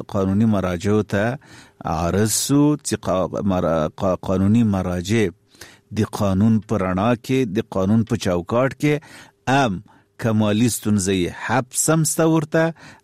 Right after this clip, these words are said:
او رد مال هم سته پکې. که چیرته خالي جزایي موضوع یي، هلته هم حبس ورته معلوم دی.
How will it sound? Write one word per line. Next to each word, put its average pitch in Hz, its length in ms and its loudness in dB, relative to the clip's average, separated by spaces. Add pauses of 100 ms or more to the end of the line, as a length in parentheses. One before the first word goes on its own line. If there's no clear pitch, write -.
او 117 180 2
رد 113 280 0
مال 110 340 2
هم 101 180 0
سته - 200 -6
پکې. - 300 -16
که 113 120 0
چیرته 113 560 0
خالي 113 720 0 (360)
جزایي 104 640 0
موضوع 107 420 0
یي، 113 180 2 (260)
هلته 120 440 -2
هم 151 320 2
حبس 156 320 -2
ورته 113 200 -2
معلوم 107 380 0
دی. 101 240 -2